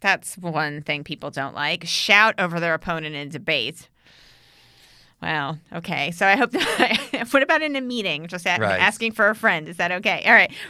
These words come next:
Speaker 1: Ridicule their opponent. Say their opponent is anti-American. Those things are now, s-, you know, most people say they're, you know, it's n-, not acceptable, but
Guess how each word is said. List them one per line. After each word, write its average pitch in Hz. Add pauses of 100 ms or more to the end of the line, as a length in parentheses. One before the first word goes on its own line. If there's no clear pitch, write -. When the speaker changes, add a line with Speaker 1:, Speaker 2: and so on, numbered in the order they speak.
Speaker 1:
Ridicule 247
their 226
opponent. 196
Say 208
their 220
opponent 196
is 170
anti-American. 160
Those 202
things 196
are 185
now, 170
s-, 170
you 180
know, 160
most 208
people 185
say 180
they're, 170 (320)
you 190
know, 170
it's 165
n-, 175
not 170
acceptable, 165
but 165